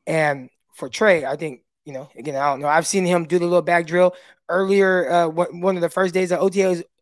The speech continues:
opened up, and it looked good. Doing the back drill, snapping the ball off, boom, he's accurate,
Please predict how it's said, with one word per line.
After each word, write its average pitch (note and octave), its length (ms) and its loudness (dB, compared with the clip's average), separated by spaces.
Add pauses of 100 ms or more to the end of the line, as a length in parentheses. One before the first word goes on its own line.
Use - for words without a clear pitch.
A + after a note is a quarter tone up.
(140)
opened F#3 220 -2
up, D4 240 2
and G#3 120 0
it A#3 60 4
looked D#4+ 180 2
good. G4 260 4 (320)
Doing A3 120 4
the A3 80 2
back D4+ 200 4
drill, D#4+ 240 -2 (200)
snapping G#3+ 240 0
the G3+ 80 0
ball D4 260 4
off, D4 160 2
boom, B3 220 2
he's G#3+ 100 -2
accurate, D#4 460 2